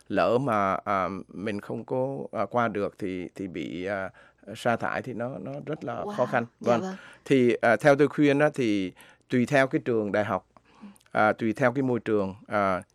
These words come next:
Speaker 1: nhưng mà nếu các bạn chưa, chưa biết thì nên liên lạc với những sinh viên Việt Nam, à, người ta đã học ở trường của đại học đó rồi, thì hỏi rằng là trong cái, à, khóa đầu thì nên lấy bao nhiêu và khóa thứ nhì tùy theo cái điểm trung bình thì phải lấy bao nhiêu.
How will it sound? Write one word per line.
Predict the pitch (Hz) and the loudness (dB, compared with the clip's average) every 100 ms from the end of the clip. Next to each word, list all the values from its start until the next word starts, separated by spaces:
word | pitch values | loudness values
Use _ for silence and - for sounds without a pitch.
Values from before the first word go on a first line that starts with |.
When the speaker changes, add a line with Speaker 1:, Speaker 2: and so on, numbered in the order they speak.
| - | -4
Speaker 1:
nhưng | 131 127 | 0 2
mà | |
nếu | 113 120 143 | 2 2 2
các | 151 | 0
bạn | 131 92 101 | 0 0 -2
chưa, | 120 131 131 120 110 - _ - | -4 0 2 2 -2 -10 _ 2
chưa | 147 | 4
biết | 143 170 - _ _ _ _ - | 6 4 2 _ _ _ _ -6
thì | 117 | -2
nên | 107 120 123 | 2 2 2
liên | 120 123 | 0 0
lạc | 110 98 - | 0 -2 -4
với | 107 | -8
những | 113 117 | -8 -10
sinh | 123 120 | -8 -8
viên | 127 117 113 | -6 -6 -4
Việt | 110 113 | -6 -4
Nam, | 110 107 95 - | -4 -4 -6 -12
à, | - - - | -18 -18 -10
người | 117 107 | -8 -4
ta | 113 | -2
đã | 107 | -2
học | 104 - - | -4 -10 -8
ở | 98 | -10
trường | 117 107 98 69 _ | -8 -8 -10 -14 _
của | - | -6
đại | 110 104 | -4 -2
học | - | -4
đó | - | -4
rồi, | 131 104 92 _ - _ | -2 -2 -2 _ -20 _
thì | 117 | -8
hỏi | 107 78 | -2 0
rằng | 113 101 95 | 2 0 0
là | 95 - | -2 -2
trong | 117 113 123 | -4 -4 -6
cái, | 143 139 139 _ _ _ _ | -8 -6 -8 _ _ _ _
à, | - 101 98 | -6 -4 -2
khóa | - 143 | 4 6
đầu | 120 95 92 | 6 2 0
thì | 104 | -6
nên | 113 | -4
lấy | 113 127 | -4 -4
bao | 127 | -4
nhiêu | 117 123 120 110 _ _ - | -2 0 0 -2 _ _ -4
và | 101 | -2
khóa | - 120 | 2 2
thứ | 147 | 2
nhì | 131 113 98 95 _ _ | -2 -2 -2 -6 _ _
tùy | - 113 | -2 -2
theo | 104 117 117 | 0 0 0
cái | 127 | -2
điểm | 101 | -4
trung | 113 110 | -6 -8
bình | 107 92 92 _ | -6 -8 -12 _
thì | 110 | -14
phải | - 104 | -8 -4
lấy | 117 | -2
bao | 127 | -4
nhiêu. | 113 117 | -4 -4